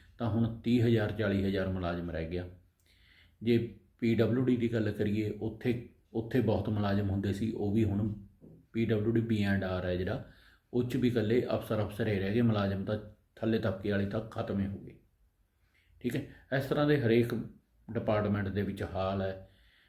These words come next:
ਠੀਕ ਹੈ, ਹੁਣ ਅਗਲਾ ਹੈਗਾ ਨਿੱਜੀਕਰਨ। ਨਿੱਜੀਕਰਨ ਦਾ ਪ੍ਰਭਾਵ ਸਰਕਾਰ ਵੱਲੋਂ ਕਈ ਖੇਤਰਾਂ ਦੇ ਉੱਤੇ ਪਿਆ ਹੈ। ਹੁਣ ਹਰ ਇੱਕ ਪਾਸਿਓਂ ਸਰਕਾਰ ਹੈ ਜਿਹੜੀ ਹੱਥ ਖਿੱਚਦੀ ਜਾ ਰਹੀ ਹੈ।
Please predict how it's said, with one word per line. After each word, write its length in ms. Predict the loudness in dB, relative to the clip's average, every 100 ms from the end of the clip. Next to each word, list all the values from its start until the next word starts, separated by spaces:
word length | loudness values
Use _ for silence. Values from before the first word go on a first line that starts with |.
| _ -4
ਠੀਕ 160 | -4
ਹੈ, 200 | -4 -8 -16 _ _ _ _ _ _
ਹੁਣ 220 | -4 -4 -2 0
ਅਗਲਾ 240 | 0 0
ਹੈਗਾ 220 | 0 0
ਨਿੱਜੀਕਰਨ। 840 | 2 4 4 4 4 2 0 -4 -8 -16 _ _ _ _ _ _ _ _ _
ਨਿੱਜੀਕਰਨ 540 | -2 0 2 2 2 2
ਦਾ 80 | 0
ਪ੍ਰਭਾਵ 520 | 0 0 2 0 -6 -18 _ _ _ _ _ _ -6
ਸਰਕਾਰ 380 | -4 0 2 2
ਵੱਲੋਂ 300 | 2 2 2
ਕਈ 220 | 2 2
ਖੇਤਰਾਂ 440 | 2 0 0 0
ਦੇ 80 | 2
ਉੱਤੇ 220 | 2 0
ਪਿਆ 240 | 0 0 -2
ਹੈ। 160 | -4 -14 _ _ _ _ _ _ _ _ _
ਹੁਣ 280 | -4 -4 -6 -14 _ _ _
ਹਰ 80 | -2
ਇੱਕ 200 | 0 0
ਪਾਸਿਓਂ 680 | 0 0 -2 -2 -2 -2 -8 -10 -6
ਸਰਕਾਰ 400 | -2 2 2 2
ਹੈ 80 |
ਜਿਹੜੀ 240 | 2 0 -2
ਹੱਥ 360 | -2 -4 -6
ਖਿੱਚਦੀ 400 | -6 -2 0 2
ਜਾ 160 | 2 0
ਰਹੀ 320 | -2 -8 -10
ਹੈ। 80 | -12